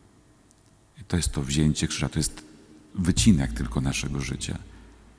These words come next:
To samo dotyczy dzieci, to samo dotyczy osób, z którymi pracujemy, że chcę ufać Chrystusowi i iść, wziąć ten trud, który mam,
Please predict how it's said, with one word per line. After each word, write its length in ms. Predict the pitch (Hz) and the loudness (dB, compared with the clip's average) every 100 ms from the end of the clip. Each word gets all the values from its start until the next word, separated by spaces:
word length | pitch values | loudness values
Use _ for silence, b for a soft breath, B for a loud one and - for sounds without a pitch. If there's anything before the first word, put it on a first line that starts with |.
| - - | -20 -4
To 100 | 82 | 0
samo 280 | - 78 71 | 2 2 2
dotyczy 400 | 69 67 - - | 0 -4 -6 -4
dzieci, 540 | 71 87 - 104 113 110 | 0 0 0 -2 -2 -4
to 100 | - | -6
samo 280 | - 71 65 | -2 0 0
dotyczy 440 | 65 - - 71 | -4 -6 -4 -4
osób, 320 | - 69 65 | -4 -4 -6
z 20 | - | -2
którymi 300 | 73 65 65 | 0 0 -2
pracujemy, 680 | - 64 65 67 69 82 107 B B B B - | -2 -4 -2 -2 -2 -4 -6 B B B B -8
że 140 | 82 | -6
chcę 300 | 76 - 104 | -4 -2 -2
ufać 520 | 98 113 120 107 95 - | 0 0 0 -2 -2 -2
Chrystusowi 840 | 92 87 - 82 - 71 58 - 87 - - - - - - - - - | 0 0 -2 -2 -2 -4 -4 -6 -8 -14 -20 -20 -20 -20 -20 -20 -20 -2
i 240 | 85 87 | 0 4
iść, 360 | 104 98 - - - - - - | 4 2 -4 -10 -14 -20 -20 -8
wziąć 460 | 80 78 98 104 - | -4 2 4 4 2
ten 160 | 80 | 0
trud, 360 | 80 95 117 110 | 0 2 0 0
który 280 | - 76 69 | 0 0 2
mam, 340 | 65 73 101 | 0 0 -2